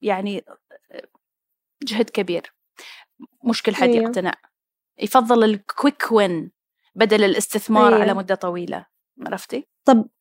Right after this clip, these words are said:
Speaker 2: الآن تحسي أو أنتي شايفة إنه هذا الشيء تغير؟
Speaker 1: شوفي، آه، أنا ما أقول لك إن الشيء تغير، لكن الوعي تغير. هو الوعي اللي تغير. يعني أنا الحين لو تدخلين على
Speaker 2: مم.
Speaker 1: صفحة نون في الإنستغرام بتشوفين الفولورز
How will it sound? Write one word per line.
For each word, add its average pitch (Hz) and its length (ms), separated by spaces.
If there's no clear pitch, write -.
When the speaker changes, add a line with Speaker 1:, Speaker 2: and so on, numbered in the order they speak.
Speaker 2:
الآن 277 480
تحسي 262 600
أو 220 140
أنتي 254 200
شايفة 240 420
إنه 220 260
هذا 233 100
الشيء 240 260
تغير؟ 220 440
Speaker 1:
شوفي، 254 420
آه، 240 300
أنا 285 60
ما 320 80
أقول 370 180
لك - 160
إن 254 80
الشيء 240 220
تغير، 220 580
لكن 247 240
الوعي 359 720
تغير. 190 500
هو 262 60
الوعي 262 320
اللي 202 140
تغير. 180 560
يعني 196 280
أنا 254 140
الحين 254 200
لو 240 60
تدخلين 240 380
على 220 60
Speaker 2:
مم. 214 60
Speaker 1:
صفحة 220 360
نون 226 380
في - 160
الإنستغرام 233 800
بتشوفين 233 480
الفولورز 240 960